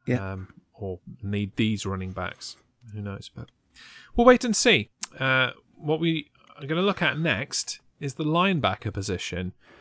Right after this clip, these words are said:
Speaker 2: Which team in the N F L has the biggest need at linebacker? And when it happens, who do you think will go off the board?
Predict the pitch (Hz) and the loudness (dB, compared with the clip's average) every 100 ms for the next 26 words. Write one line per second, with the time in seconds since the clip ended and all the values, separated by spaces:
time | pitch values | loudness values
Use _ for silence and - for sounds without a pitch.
0 | - - - _ _ 165 233 - 208 202 | -20 -20 -20 _ _ 0 0 0 0 2
1 | 196 180 165 160 - 135 120 113 123 117 | 2 2 2 0 2 2 2 0 -4 -4
2 | - - 127 123 - 123 143 117 98 92 | -4 -2 -2 -2 -2 0 2 2 -2 -6
3 | - - 104 87 104 95 95 95 82 - | -12 -8 -8 -4 -4 -4 -4 -6 -10 -12
4 | - 110 - _ _ _ _ _ _ _ | -12 -12 -14 _ _ _ _ _ _ _
5 | 107 107 131 165 - _ _ _ - - | -8 -2 0 -2 -4 _ _ _ -10 -4
6 | 180 - 101 139 - - - _ _ _ | -2 -2 -4 -4 -6 -6 -10 _ _ _
7 | _ - - 160 185 175 110 104 - 110 | _ -12 -4 -4 -4 -6 -6 -6 -8 -6
8 | 104 107 110 - 110 117 110 80 | -4 -4 -6 -10 -4 -2 -2 -4